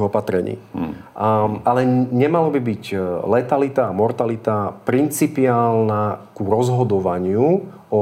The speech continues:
Speaker 1: epidemických opatreniach.
Speaker 2: Je ale rozhodujúca pre strašenie, mediálne strašenie, to,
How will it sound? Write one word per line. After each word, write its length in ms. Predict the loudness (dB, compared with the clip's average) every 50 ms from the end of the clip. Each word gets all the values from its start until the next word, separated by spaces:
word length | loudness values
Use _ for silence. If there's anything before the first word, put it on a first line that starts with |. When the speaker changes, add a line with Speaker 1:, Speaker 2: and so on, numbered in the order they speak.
| 2
Speaker 1:
epidemických 600 | 2 0 0 2 2 2 2 2 0 -2 -4 -4 -4
opatreniach. 540 | -2 -2 -2 -2 -2 -4 -4 -4 -4 -6 -8 -12 -18 -20 -20 -20 -20 -20 -14 -4
Speaker 2:
Je 140 | 0 2 4
ale 240 | 4 4 4 4 4
rozhodujúca 600 | 2 2 2 2 2 4 4 4 4 4 2 0 0
pre 180 | 0 0 0
strašenie, 840 | 0 0 0 0 0 0 0 -2 -2 -4 -2 -2 0 0 2 0 0 -2 -6 -14 -14 -6
mediálne 560 | -2 -2 0 2 2 2 4 4 4 2 2
strašenie, 760 | 2 0 0 0 0 0 0 0 0 0 2 2 4 4 2 2
to, 360 | 4 4 4 4 4 0 -2